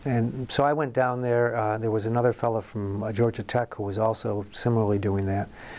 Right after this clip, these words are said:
Uh, and it was, uh, in some ways, I mean, there were some very senior people there, but there were some younger people. It was like you have a, a large group of graduate students in some ways, so you, again, got to interact with them.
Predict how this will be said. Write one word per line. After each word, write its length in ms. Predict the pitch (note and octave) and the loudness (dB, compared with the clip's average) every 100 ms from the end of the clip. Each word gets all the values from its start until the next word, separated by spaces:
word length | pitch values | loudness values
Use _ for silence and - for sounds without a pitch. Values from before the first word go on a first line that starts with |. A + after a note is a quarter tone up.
| - - - | -14 -14 -4
Uh, 160 | A#2+ A2+ | -2 0
and 200 | C3+ C3 | 2 2
it 40 | |
was, 420 | B2+ B2 A2 - B2 | 2 0 -2 -4 0
uh, 160 | A#2+ | 0
in 120 | C#3 C3+ | 0 0
some 240 | F3 F3 | 0 2
ways, 400 | D3 B2+ A#2 - - | 2 0 -4 -18 -8
I 80 | B2+ | -4
mean, 140 | A#2 | 0
there 80 | A#2+ | 2
were 80 | A#2 | 2
some 220 | G#2+ A2+ | 2 0
very 240 | G2 C#3 C3+ | 2 2 2
senior 340 | - C#3+ A#2+ | 0 0 0
people 260 | - A#2 G#2+ | 0 -2 -2
there, 120 | G#2+ | -2
but 100 | A2 | -2
there 80 | A2+ | -2
were 120 | A2 | -2
some 180 | - A2+ | 0 2
younger 280 | A#2 A#2+ | 2 2
people. 400 | A2 G#2 F#2+ G2+ G2+ - - - - - | 0 -2 -4 -4 -8 -12 -16 -16 -8 0
It 80 | |
was 160 | B2 A#2+ | 2 4
like 180 | C3+ C3 | 2 0
you 60 | |
have 180 | B2 B2 | 0 0
a, 240 | A2+ A#2 A2+ | 2 0 0
a 0 | |
large 340 | A2+ B2+ G#2+ | 2 0 0
group 220 | - A#2 | -4 -4
of 80 | G2 | -2
graduate 340 | A#2 A2 G#2+ G2 | 2 2 0 -4
students 360 | - F#2+ F#2+ | -4 -4 -4
in 80 | G2+ | -4
some 180 | G#2+ G#2+ | -2 -2
ways, 220 | G#2 G#2 | -2 -4
so 160 | - A2 | 0 0
you, 180 | G#2+ G#2+ | 0 -4
again, 460 | A2+ A2+ - B2 G#2+ | -6 -6 -2 -2 0
got 180 | A#2 - | -2 -2
to 80 | |
interact 460 | B2+ A#2+ A2+ A#2+ - | -2 2 2 2 0
with 80 | G#2+ | -2
them. 180 | G2+ | -2